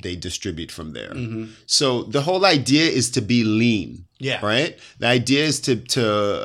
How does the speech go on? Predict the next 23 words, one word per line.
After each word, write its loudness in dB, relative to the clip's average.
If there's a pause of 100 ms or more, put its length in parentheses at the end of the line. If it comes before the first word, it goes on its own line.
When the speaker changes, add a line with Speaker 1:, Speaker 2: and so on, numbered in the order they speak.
(160)
Speaker 1:
uh, 0
of 0
course, 2 (460)
obviously 0
in -2
other -2 (240)
countries -4
around -2
the -4
world, -2
it's -2
not -2
a -2
new 2
concept. -2
Speaker 2:
Mm-hmm. -2 (260)
Speaker 1:
But -2
here, 0
it's 0
an, 0
it's 0
a 2
relatively, 0